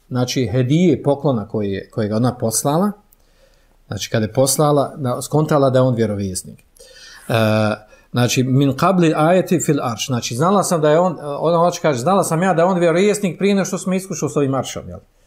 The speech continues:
Da ja sad na osnovu arša, pošto ga, a, na takav način uzeo i donio kod sebe, da, da mi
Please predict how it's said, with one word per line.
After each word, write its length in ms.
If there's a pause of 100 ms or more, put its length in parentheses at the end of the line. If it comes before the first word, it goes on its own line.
(420)
Da 60
ja 100
sad 160
na 80
osnovu 260
arša, 340
pošto 260
ga, 300
a, 160
na 160
takav 400
način 500 (460)
uzeo 540
i 40
donio 300
kod 260
sebe, 180
da, 200
da 180
mi 80